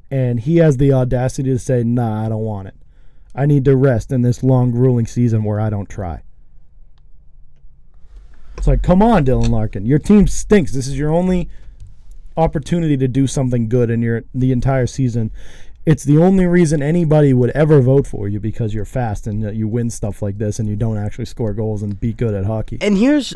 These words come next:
Speaker 2: another thing. His reasoning was he prefers rest.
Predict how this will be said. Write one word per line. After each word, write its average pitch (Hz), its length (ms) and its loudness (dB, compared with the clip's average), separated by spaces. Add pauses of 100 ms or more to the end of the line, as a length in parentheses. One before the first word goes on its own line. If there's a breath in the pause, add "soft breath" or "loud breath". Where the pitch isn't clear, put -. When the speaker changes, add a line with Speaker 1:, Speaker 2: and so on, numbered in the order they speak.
Speaker 2:
another 175 360 4
thing. 107 440 -4
His 147 280 -2
reasoning 170 500 -2
was 120 300 -2
he 127 120 -8
prefers 120 420 -6
rest. 101 520 -4